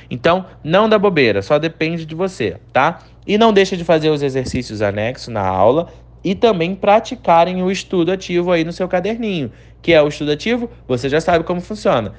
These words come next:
né? É você transcrever à mão pro seu caderno tudo que a gente aprendeu na aula, porque o ato da escrita faz com que você raciocine na língua inglesa,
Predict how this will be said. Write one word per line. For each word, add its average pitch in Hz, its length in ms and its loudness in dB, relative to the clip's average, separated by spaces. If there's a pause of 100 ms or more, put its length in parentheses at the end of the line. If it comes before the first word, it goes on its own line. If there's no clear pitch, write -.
(120)
né? 165 260 0 (160)
É 123 100 2
você 123 220 2
transcrever 147 720 0
à 208 120 4
mão 208 360 2
pro 233 140 -6
seu 185 160 -4
caderno 151 540 4 (320)
tudo 214 240 -2
que 208 80 -2
a 202 40 2
gente 196 200 -4
aprendeu 180 300 0
na 185 140 4
aula, 123 360 4 (200)
porque 143 200 0
o 165 140 4
ato 165 240 4
da 165 100 2
escrita 160 400 0
faz 156 220 2
com 160 100 -6
que 156 120 -12
você 135 280 -4
raciocine 170 880 -2
na 170 140 -4
língua 160 240 -2
inglesa, 156 440 -2